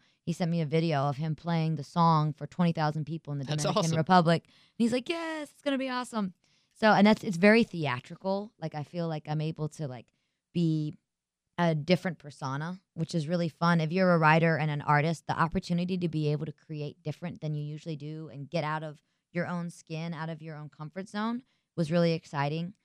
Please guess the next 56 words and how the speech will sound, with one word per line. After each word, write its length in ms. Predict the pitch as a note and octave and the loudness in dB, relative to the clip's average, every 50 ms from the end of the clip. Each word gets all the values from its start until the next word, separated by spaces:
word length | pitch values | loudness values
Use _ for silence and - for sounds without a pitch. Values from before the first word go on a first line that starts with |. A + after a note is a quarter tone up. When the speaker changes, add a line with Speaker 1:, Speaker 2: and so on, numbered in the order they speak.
| _ _ _ _ - - | _ _ _ _ -4 0
Speaker 1:
Um, 200 | D#3+ D#3 D#3 - | 0 2 2 2
and 120 | E3 G3+ | 2 2
I 60 | A#3 | 2
listen 280 | B3+ C#4 C4+ - B3 A3+ | 2 0 -2 -2 -2 0
to 80 | F#3+ | 0
all 100 | D3+ D#3 | 0 0
kinds 240 | - - D3+ C#3+ - | -4 -6 -14 -16 -16
of 60 | B2 | -18
music. 260 | A#2 G#2+ - _ _ _ _ _ _ - | -20 -20 -20 _ _ _ _ _ _ -4
So 320 | E3 D#3+ D#3+ D#3+ D#3+ D3 _ _ _ _ _ _ _ - | -2 -2 -2 -2 -4 -8 _ _ _ _ _ _ _ 0
that 80 | G3 G#3 | 2 4
was 160 | A3+ A3 F#3+ | 4 4 4
really 160 | G#3+ A3 G#3+ | 4 2 0
cool. 220 | G#3 G#3 G#3+ G#3+ G3 | 0 0 -2 -2 -2
So 120 | - G3 | -2 -2
there's 280 | F3+ F#3+ F#3+ F#3+ F#3 - | 0 2 2 2 2 0
gonna 180 | - G3 F#3+ | 0 0 0
be, 400 | F3 F#3 F#3 F#3 F3+ F3+ F3 - _ - | 2 2 2 2 2 0 -2 -6 _ -4
you 80 | F3 | -2
know, 180 | E3 D#3+ D#3 - | -2 -2 -2 -4
a 80 | - - | -8 -10
couple 260 | - F3 - - F3 | -10 -14 -12 -12 -14
songs 380 | - - E3+ E3 E3 E3 - - | -8 -2 -2 -2 -2 -2 -4 -6
coming 260 | - E3+ E3 D#3+ D3+ | -6 -4 -4 -4 -6
through, 400 | _ D#3 E3 E3+ E3 D#3+ D#3+ - | _ -4 0 0 0 0 0 -2
and 220 | - D#3 D#3 D#3 | -4 -4 -4 -2
the 60 | D#3 | -2
Broken 340 | D3 E3 F3 F#3+ F#3 F#3 E3+ | 2 2 2 2 2 0 -4
Puppet 360 | - D3 E3 - - D3 - - | -4 -6 -10 -8 -6 -8 -6 -4
already 500 | - D3+ D3+ D3 D3 D3+ D#3+ D#3+ D#3 - _ _ _ _ _ _ - | -4 -2 -2 -2 -4 -6 -6 -8 -10 -12 _ _ _ _ _ _ 0
looks 140 | F#3 F#3 - | 0 2 2
like 120 | G3 F3+ F#3 | 2 0 0
it's 100 | F3 - | 0 2
got 160 | - F3+ E3+ | 4 4 6
a 40 | E3 | 6
lot 140 | D#3+ D#3 | 4 4
of 100 | D3+ D3+ _ | 2 -2 _
traction. 420 | - D#3+ C#3 D3+ - - - D3 | -8 -8 -8 -8 -8 -10 -14 -12
It 80 | C3+ E3+ | -6 -2
got 140 | F3 D#3 - | -2 -2 0
added 300 | D3 D#3 D#3+ E3 E3+ E3 | 2 2 2 2 -2 -4
to 180 | - - E3 D3 | -6 -12 -10 -6
rotation 520 | D3 C#3+ - C#3+ D#3+ E3 - - C3+ C3 | -6 -8 -8 -8 -10 -10 -10 -12 -14 -12
already 520 | B2+ D3 D3 D3 C#3+ C#3+ C#3+ C#3+ C3 - | -10 -8 -6 -6 -6 -6 -6 -8 -10 -10
at 160 | - A#2 - - | -12 -16 -14 -6
Kiss 220 | - E3+ D#3+ - | -4 -4 -2 0
F 200 | E3 D3 - - | 0 0 0 0
M 200 | D3+ D3+ D#3 D3 | -2 -2 -2 -2
in 80 | C3+ C3 | -4 -4
L 180 | B2+ C3+ C#3 | -2 -2 0
A, 220 | D3 D3+ C#3 B2 - | 0 0 -2 -4 -6
the 60 | - C3 | -10 -8
big 220 | - D3 C3+ - | -6 -6 -6 -4
pop 220 | D3+ D#3+ D#3 - | -2 -4 -4 -4
station. 420 | - - E3 D#3 D3 - - D#3 D#3+ | -6 -8 -6 -6 -6 -4 -4 -2 -2
Speaker 2:
Awesome. 380 | G3 A#3+ B3+ F#3 - - - | -2 -2 -2 -6 -8 -12 -14